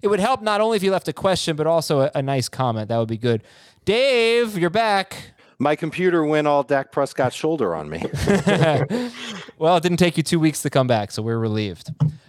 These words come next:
Speaker 1: All right.
Speaker 2: Well, hopefully Dak makes this quick of a recovery as well.
Speaker 1: A lot of keeper <laughs> questions here. So we, so many Apple Podcast questions, and we thank you. The only way for us to get through them all is to go pretty quickly, I think. So let's try it.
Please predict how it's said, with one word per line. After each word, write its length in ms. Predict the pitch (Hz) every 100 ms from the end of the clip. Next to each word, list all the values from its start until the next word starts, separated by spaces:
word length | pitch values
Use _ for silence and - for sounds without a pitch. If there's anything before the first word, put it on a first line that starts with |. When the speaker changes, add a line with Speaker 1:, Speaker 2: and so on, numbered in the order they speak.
| -
Speaker 1:
All 100 | 185
right. 100 | 190
Speaker 2:
Well, 180 | 98 98
hopefully 380 | 113 - 127
Dak 280 | 110 120 110
makes 280 | 107 101 -
this 160 | 95 -
quick 260 | - 92
of 100 | 85
a 60 | 85
recovery 480 | 82 - 78 80 69
as 100 | -
well. 320 | - - - -
Speaker 1:
A 60 | -
lot 260 | 196 277 330
of 80 |
keeper 360 | - 247 220 175
<laughs> 40 |
questions 520 | 143 156 139 - 131 -
here. 400 | 120 110 110 120 _ _ _ _ -
So 680 | - 160 147 143 139 147 -
we, 220 | 165 180
so 540 | - - - 240 233 214
many 240 | 190 170
Apple 240 | 156 143
Podcast 440 | 131 131 120 123 -
questions, 360 | 131 123 131
and 100 | 123
we 80 | 123
thank 320 | 123 127 120
you. 60 | 117
The 100 | 117
only 160 | 156 190
way 100 | 190
for 140 | 175
us 120 | 160
to 60 | -
get 140 | 151
through 140 | 139 139
them 160 | 139
all 200 | 135 139
is 120 | 135
to 100 | -
go 300 | 117 127 120 -
pretty 300 | - 320 269
quickly, 560 | 247 - - 190 - 156
I 100 | 143
think. 300 | 131 127 101
So 100 | -
let's 220 | 147 151
try 240 | - 139
it. 120 | 98